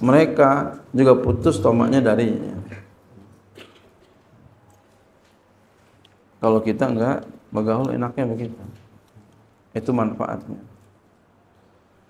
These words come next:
Asadisatu, yang keenam, al khalasu, selamat, min musya'adatis, ya, sukala'i wal hamqa,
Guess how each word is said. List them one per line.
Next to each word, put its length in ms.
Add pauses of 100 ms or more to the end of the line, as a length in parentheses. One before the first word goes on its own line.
(160)
Asadisatu, 720
yang 160
keenam, 400
al 240
khalasu, 560
selamat, 640 (400)
min 160
musya'adatis, 880 (800)
ya, 320 (2000)
sukala'i 880 (2500)
wal 200
hamqa, 600